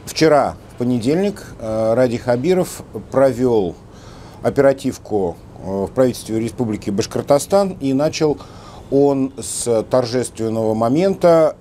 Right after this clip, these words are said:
поздравил всех с Днем Конституции, отметив, что это, как он выразился, очень важный для всех нас день. Ну,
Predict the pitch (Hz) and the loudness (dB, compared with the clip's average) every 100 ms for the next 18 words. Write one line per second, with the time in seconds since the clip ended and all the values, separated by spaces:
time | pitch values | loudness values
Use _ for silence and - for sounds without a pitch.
0 | - 120 101 98 127 120 110 95 - 117 | -6 -2 -2 2 2 4 2 -4 -8 -6
1 | 107 - - 101 92 98 117 98 101 87 | -6 -6 -10 -8 -6 -2 -2 0 -2 -4
2 | - 95 185 196 156 131 120 143 143 135 | -4 0 0 2 2 2 2 0 0 -6
3 | - 123 131 131 131 117 117 120 110 117 | -2 2 2 4 0 0 -2 -4 -2 -2
4 | 135 127 123 - 120 - - - - - | 0 0 -2 2 0 0 -20 -20 -20 -2
5 | 135 135 139 143 110 113 113 107 120 101 | 0 2 0 -2 2 2 2 -2 -6 -2
6 | 113 - 110 104 110 98 95 95 127 76 | -2 -2 -2 -2 -2 -4 -4 -2 -2 -4
7 | - - - - - - 147 | -14 -20 -20 -20 -20 -6 -2